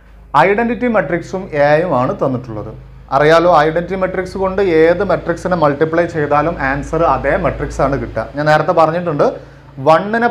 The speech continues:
പോലെയാണ് ഐഡന്റിറ്റി മെട്രിക്സ്. വണ്ണ് കൊണ്ട് ഏത് നമ്പറിനെ മൾട്ടിപ്ലൈ ചെയ്താലും ആൻസർ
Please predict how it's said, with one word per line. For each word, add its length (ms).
പോലെയാണ് 520
ഐഡന്റിറ്റി 380
മെട്രിക്സ്. 360
വണ്ണ് 300
കൊണ്ട് 140
ഏത് 240
നമ്പറിനെ 400
മൾട്ടിപ്ലൈ 440
ചെയ്താലും 340
ആൻസർ 300